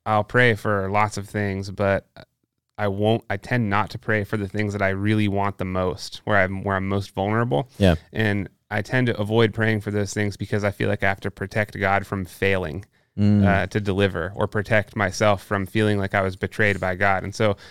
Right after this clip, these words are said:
Speaker 1: the next logical question with all of this is, how does this idea translate to prayer?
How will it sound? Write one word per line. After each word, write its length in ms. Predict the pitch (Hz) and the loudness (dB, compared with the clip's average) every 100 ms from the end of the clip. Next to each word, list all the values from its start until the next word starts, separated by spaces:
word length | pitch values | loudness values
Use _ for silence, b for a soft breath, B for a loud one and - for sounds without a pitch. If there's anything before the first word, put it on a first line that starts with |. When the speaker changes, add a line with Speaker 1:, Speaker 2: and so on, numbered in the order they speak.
| B | B
Speaker 1:
the 80 | 110 | 0
next 240 | 139 - | 0 2
logical 420 | 110 117 107 - | 2 2 2 -6
question 460 | 95 117 123 - 104 | -2 0 0 0 -4
with 100 | 101 | 0
all 220 | 98 95 | 2 2
of 80 | 95 | 2
this 320 | 104 92 - b b - | -2 -4 -8 b b 2
is, 400 | 110 104 98 - b b b b | 4 4 2 -8 b b b b
how 300 | - 127 139 | 0 4 4
does 300 | 123 117 104 | 4 2 2
this 200 | 110 - | -2 0
idea 440 | 98 107 107 113 | 0 0 2 0
translate 640 | 101 - 113 120 104 101 - | 0 0 2 2 0 -2 -2
to 120 | 101 | -8
prayer? 560 | - - 98 90 64 | -10 -6 -2 -2 -4